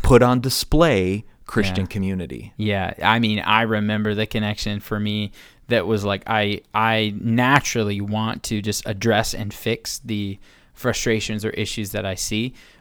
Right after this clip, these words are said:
Speaker 2: But I remember the connection of the Holy Spirit just convicting me, like, "I'm letting you see this so you can pray and have the right heart to enter into it, not so you can just, you know, go
Speaker 1: Yeah.
Speaker 2: and storm it or freak out about it or
Speaker 1: Yeah.
Speaker 2: whatever,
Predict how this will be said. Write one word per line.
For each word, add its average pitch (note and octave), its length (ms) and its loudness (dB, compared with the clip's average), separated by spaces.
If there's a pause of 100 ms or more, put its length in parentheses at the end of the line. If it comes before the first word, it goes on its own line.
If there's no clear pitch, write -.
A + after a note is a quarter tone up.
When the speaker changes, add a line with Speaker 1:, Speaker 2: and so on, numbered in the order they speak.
Speaker 2:
But A#2 260 2
I A#2 60 -2
remember A#2+ 400 2
the D#3 80 2
connection A#2+ 480 -2
of G2+ 140 -4
the G#2 100 -2
Holy A2+ 180 -2
Spirit G#2+ 300 -4
just G#2 180 -8
convicting G#2 560 -4
me, G2+ 160 -4
like, F#2+ 220 -8
"I'm G2+ 160 -4
letting G#2+ 320 -2
you A2 100 0
see - 220 -6
this G2 180 -6
so - 200 -4
you G2 260 -4
can F#2 320 -10 (400)
pray B2 640 0
and G#2+ 140 -6
have G#2 220 -6
the G#2+ 80 -4
right G2+ 220 -2
heart A2 440 -4
to - 140 -10
enter G2+ 240 -10
into F#2+ 400 -8
it, E2+ 240 -10
not G2+ 400 0
so - 140 -4
you G#2 220 -2
can F#2+ 180 -8
just, - 320 -10 (100)
you G#2 60 -14
know, F#2 140 -12
go G2 240 -4
Speaker 1:
Yeah. F#2+ 140 -2
Speaker 2:
and F2+ 180 -10
storm G#2 440 -6
it G2 340 -4
or F2 180 -8
freak G2+ 340 -8
out G2 240 -2
about G2 320 -2
it F#2 140 -6
or F2+ 80 -4
Speaker 1:
Yeah. F#2+ 100 0
Speaker 2:
whatever, G#2+ 400 -2